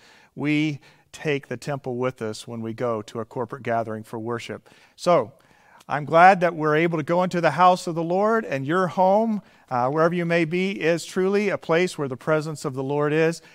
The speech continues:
And, uh, we're grateful to be able to worship today and to be able to just center our thoughts again on the purposes of God, especially during this time of the coronavirus journey,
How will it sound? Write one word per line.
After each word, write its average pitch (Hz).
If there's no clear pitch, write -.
And, 131
uh, 131
we're 160
grateful 170
to 147
be 151
able 147
to 139
worship 147
today 139
and 139
to 143
be 160
able 185
to 165
just 170
center 190
our 156
thoughts 156
again 139
on 147
the 143
purposes 196
of 147
God, 139
especially 190
during 151
this 143
time 139
of 127
the 123
coronavirus 135
journey, 131